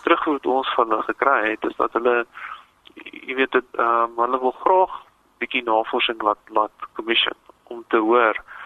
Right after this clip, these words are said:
te verstaan, hoe kan hulle, eh, produksie, eh, verhoog. Hulle wil graag begin kyk na, ehm, ander uitvoermarkte, om te kyk waarheen hulle kan gaan. Ek het gister met, ehm,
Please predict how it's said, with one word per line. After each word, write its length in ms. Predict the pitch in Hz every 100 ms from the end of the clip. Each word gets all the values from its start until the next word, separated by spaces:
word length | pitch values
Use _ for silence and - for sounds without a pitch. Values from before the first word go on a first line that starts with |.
| - -
te 80 |
verstaan, 480 | - 120 - 139 113 -
hoe 120 | 107
kan 160 | 135
hulle, 360 | 127 117 113 110 -
eh, 120 | - 107
produksie, 680 | - 107 104 - 117 107 -
eh, 320 | - 110 107 107 -
verhoog. 600 | - 113 104 101 - -
Hulle 240 | 117 113 110
wil 120 | 113
graag 420 | - 135 135 127
begin 260 | - - 113
kyk 260 | - 117 - -
na, 200 | 113 113 - - - - - -
ehm, 180 | 117 113
ander 280 | - 135 139
uitvoermarkte, 960 | - 131 - 131 120 110 113 107 - -
om 80 | - -
te 120 | 107
kyk 260 | - 120 117 _ _ _ _
waarheen 300 | - 110 117
hulle 100 | 117
kan 160 | 113 113
gaan. 240 | - 117 -
Ek 160 | -
het 120 | - -
gister 340 | 123 - 123
met, 160 | 117 - - - - - - -
ehm, 400 | - 110 104 104